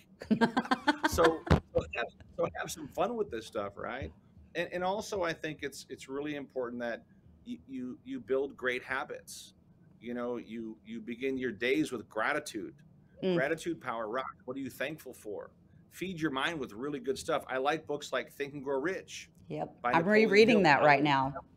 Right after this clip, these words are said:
Speaker 2: Yeah, Outwitting the Devil is a great book by Sharon Lechter and Napoleon Hill. There's so many great books. Seven Habits of Highly Effective People.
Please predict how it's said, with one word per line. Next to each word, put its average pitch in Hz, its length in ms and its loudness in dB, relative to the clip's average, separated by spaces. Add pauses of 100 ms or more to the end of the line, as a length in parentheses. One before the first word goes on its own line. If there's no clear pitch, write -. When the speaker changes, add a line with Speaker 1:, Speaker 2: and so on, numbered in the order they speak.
(680)
Speaker 2:
Yeah, 143 260 -2
Outwitting 170 280 2
the 156 80 -2
Devil 175 260 0
is 147 80 -6
a 135 60 -8
great 156 280 -2
book 131 220 -4
by 117 180 -4
Sharon 151 380 -6
Lechter 175 220 -6
and 139 100 -8
Napoleon 110 420 -8
Hill. 104 280 -10 (440)
There's 147 200 -6
so 190 260 -2
many 196 220 -4
great 156 280 -4
books. 160 240 -2
Seven 147 280 -2
Habits 147 320 -2
of 147 100 -14
Highly 143 240 -4
Effective 147 400 -6
People. - 400 -10